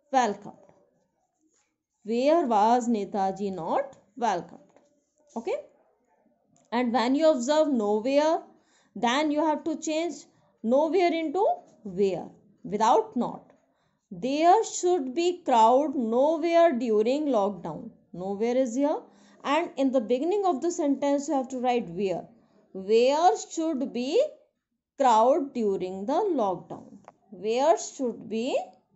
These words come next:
crowd there? Uh, should be crowd there during the lockdown. There should be also.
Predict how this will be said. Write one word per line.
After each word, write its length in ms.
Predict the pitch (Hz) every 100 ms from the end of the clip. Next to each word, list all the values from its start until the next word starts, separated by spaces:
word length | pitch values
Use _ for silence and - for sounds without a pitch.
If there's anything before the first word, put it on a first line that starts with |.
| -
crowd 460 | 214 190 214 185
there? 400 | 202 190 196 190 - -
Uh, 440 | 180 196 202 202 190 -
should 300 | - 254 214
be 200 | 247 359 587 - _ _ _ _ _
crowd 480 | 254 247 285 494 359
there 440 | 262 214 262 523 - _ -
during 440 | 220 196 202 208
the 160 | 247 453 523
lockdown. 440 | 285 196 190 - - -
There 200 | 190 214
should 280 | 254 - 180
be 60 | 180
also. 500 | 165 170 - 196